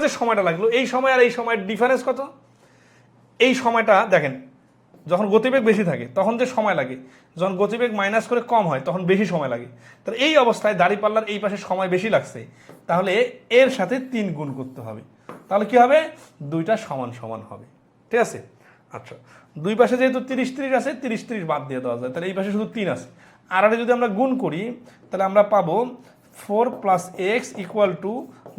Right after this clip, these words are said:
বারো minus three x। ওই থ্রি এক্সটা এই পাশে আনলে হয়ে যাবে ফোর এক্স, এই চারটা ওই পাশে চলে গেলে হবে আট। তাহলে x এর মানটা হচ্ছে টু। এই যে x এর মান টু মানে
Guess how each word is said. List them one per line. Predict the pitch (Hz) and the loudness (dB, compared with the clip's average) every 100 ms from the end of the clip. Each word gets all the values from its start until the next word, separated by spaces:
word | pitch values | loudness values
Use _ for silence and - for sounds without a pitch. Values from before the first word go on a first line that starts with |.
| 143 | -4
বারো | 147 156 233 202 | 0 0 0 -2
minus | 151 151 156 - | -4 -6 -10 -12
three | - 147 107 | -12 -10 -10
x। | - - _ _ _ - | -14 -20 _ _ _ -6
ওই | 202 | -4
থ্রি | 202 233 | -2 -2
এক্সটা | 226 - 233 | -2 -4 -8
এই | 226 | -4
পাশে | 226 226 226 | -4 -4 -4
আনলে | 233 214 | -2 -2
হয়ে | 220 | 0
যাবে | 233 233 - | -2 -4 -2
ফোর | 262 269 | 2 4
এক্স, | 269 - - _ - | 2 -6 -20 _ -4
এই | 233 220 | -2 0
চারটা | 196 - 208 | 0 -2 -4
ওই | 180 | -4
পাশে | 175 175 | -6 -6
চলে | 170 165 | -6 -6
গেলে | 165 | -6
হবে | 156 185 143 | -6 -8 -10
আট। | 104 - - - _ | -12 -12 -20 -20 _
তাহলে | - - 208 | -14 -6 -6
x | - 196 | -4 -4
এর | 175 | -4
মানটা | 160 156 175 | -4 -6 -6
হচ্ছে | - 285 277 - _ | -6 -8 -8 -18 _
টু। | 277 220 - - _ _ _ - - - - - _ _ _ _ _ - - | -4 -2 -4 -12 _ _ _ -18 -16 -16 -16 -18 _ _ _ _ _ -20 -14
এই | 185 | -6
যে | 196 | -2
x | 220 | 2
এর | 247 | 2
মান | 247 247 | 0 -2
টু | 233 208 | -4 -2
মানে | 214 | -2